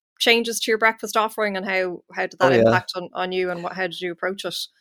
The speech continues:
Speaker 2: Yeah, well, look, I mean, breakfast has always been our most important meal of the day. It's, it's part of our brand. Uh, so, like, from, from day one, we, we offered an a la carte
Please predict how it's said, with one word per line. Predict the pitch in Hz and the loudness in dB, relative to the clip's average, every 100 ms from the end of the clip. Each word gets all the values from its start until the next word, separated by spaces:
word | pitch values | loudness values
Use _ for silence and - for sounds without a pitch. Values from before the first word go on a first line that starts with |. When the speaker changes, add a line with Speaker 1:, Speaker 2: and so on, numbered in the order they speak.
| _ - _ | _ -20 _
Speaker 2:
Yeah, | 143 143 139 - | 6 8 6 8
well, | 214 214 | 8 10
look, | 214 185 - | 8 6 6
I | 151 | 6
mean, | 160 160 | 8 6
breakfast | 147 175 - 143 | 6 4 4 -6
has | 135 | 4
always | 151 147 - | 6 6 6
been | 147 | 4
our | 131 127 | 6 6
most | 127 - | 4 2
important | 123 135 92 123 | 0 0 2 2
meal | 120 | 2
of | |
the | 113 | 0
day. | 101 117 117 113 - | 4 6 8 4 0
It's, | 113 - - - | -2 -2 -6 -6
it's | - | -6
part | - 127 120 | 2 4 6
of | 110 | 4
our | |
brand. | 92 113 113 117 113 - | 4 6 6 4 0 -8
Uh, | - 113 | -2 0
so, | - 135 117 - - - - - _ | 0 2 0 -2 -16 -16 -18 -20 _
like, | 143 139 - - | 4 4 -8 -12
from, | - - 180 165 | -4 4 4 4
from | 143 175 | 0 4
day | 180 180 | 8 8
one, | 156 175 185 | 8 8 8
we, | 151 151 | 4 4
we | - 147 | 2 6
offered | 143 139 139 | 6 6 2
an | 131 | 6
a | 135 | 6
la | 127 | 4
carte | - 147 135 113 - | 2 4 4 4 -4